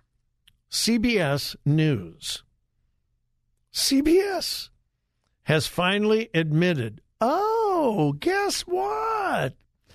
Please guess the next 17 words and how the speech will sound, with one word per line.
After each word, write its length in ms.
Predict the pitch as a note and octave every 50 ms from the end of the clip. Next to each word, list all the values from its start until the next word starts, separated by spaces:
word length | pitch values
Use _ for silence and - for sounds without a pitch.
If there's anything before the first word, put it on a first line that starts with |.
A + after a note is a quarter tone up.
| - - - - _ _ -
Uh, 280 | F3 G3 G3+ G3+ G3+ G3+
we 260 | F3+ G#3+ E4 F#4 F#4 F4+
did 380 | D#4+ G#3 B3 C4+ C#4+ D4+ D#4+ A#3+
some 220 | - - G3 E3
independent 880 | - - G3 G#3 B3+ C#4+ B3+ A#3+ - - G3+ A3+ A3+ A3+ A3+ A3 F#3 E3
analysis. 1000 | D#3 D3 D3+ D#3+ F3 G3 A3+ A3+ G#3+ - - A#3 A3+ G#3+ A3 A3+ F#3 - -
We 280 | D#3+ D3 D#3 G#3 A3+ A3+
hired 640 | F#3+ - - A#2 C3+ E3+ F#3+ G#3 A3 A#3 A3 F#3+ -
some 260 | - C#3 A#2+ C3 - -
experts 680 | E3+ G3 F#3+ - - - - G#3+ G3+ G#3 G#3 G3+ - -
on 240 | - B2+ C3 C3 B2
computers, 1080 | - B2 B2 A#2+ A2 - - A3+ A#3+ A#3 A3+ A3+ A3 G#3+ G#3+ G#3+ G#3+ G#3+ G3+ D#3 -
and, 320 | C#3 B2 B2+ C3 C3+ B2+ B2+ - - - - - - - - - - _ -
and, 320 | D#3+ F3 F3+ F3+ F3 F3 F3
uh, 160 | F3 F3 E3+ - _ - - - - _ -
we 340 | C3 D#3 B3+ D#4 F4 F4 E4
now 680 | D4+ C#4+ D4+ E4+ D#4+ C4 B3+ D4+ F4 F4+ E4+ C#4+